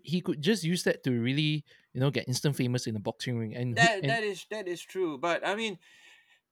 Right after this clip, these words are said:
Speaker 2: I would, would I, as a celebrity, want to have my face mangled and mauled, uh, in front of millions and
Speaker 1: But,
Speaker 2: millions of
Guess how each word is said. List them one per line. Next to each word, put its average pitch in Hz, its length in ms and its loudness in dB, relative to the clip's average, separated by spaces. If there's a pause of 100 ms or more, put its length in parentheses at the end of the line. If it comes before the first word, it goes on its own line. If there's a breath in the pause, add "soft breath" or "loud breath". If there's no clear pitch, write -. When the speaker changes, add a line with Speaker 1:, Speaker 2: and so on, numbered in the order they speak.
(140)
Speaker 2:
I 233 340 2
would, 160 640 -8
would 160 220 0
I, 220 580 0
as 170 220 -2
a 156 80 -12
celebrity, 170 1120 0 (160 soft breath)
want 139 560 -2
to 120 160 -6
have 120 340 -4
my 113 220 -6
face 127 480 -2
mangled 110 560 -6
and 104 120 -6
mauled, 127 680 -2
uh, 110 40 -2
in 110 200 -6
front 127 460 -6
of 113 200 -2
millions 156 1120 2 (500)
and 175 300 6
Speaker 1:
But, 156 40 -6
Speaker 2:
millions 147 680 0
of 123 160 -8